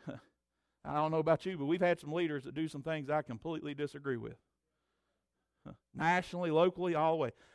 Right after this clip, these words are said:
Listen, I'm not talking about Democrat or Republican. Eh, that really doesn't matter. We submit either way. Listen, I, I, there's some leaders I don't trust, and they're on both sides of the aisle. Somebody say amen on that.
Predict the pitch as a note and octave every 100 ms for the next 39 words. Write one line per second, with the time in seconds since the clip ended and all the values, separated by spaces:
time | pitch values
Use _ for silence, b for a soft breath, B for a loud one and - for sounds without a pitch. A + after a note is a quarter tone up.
0 | b F3 E3+ F3 F3+ F#3 F3 E3 C#3+ F3+
1 | D#3 F#3+ F3+ D3+ C3+ F3 D#3+ F3+ F3+ b
2 | b E3+ E3 D#3+ F3+ F3+ E3 E3 D3+ D3+
3 | F3+ E3 D3+ F3+ - E3 F3+ F3 - E3+
4 | E3+ D#3 D#3+ E3+ C3 - b b E3 D#3+
5 | D#3+ F3+ F3+ F#3+ G3+ F#3 D#3+ G3 G3 F3+
6 | G3 F#3 - F#3 D3 D#3+ F3 E3+ F3 -
7 | D3 A#2+ B2 A#2+ A#2+ - _ - C3+ C#3
8 | C3+ D3+ D3+ D#3 D3+ D3 D3 -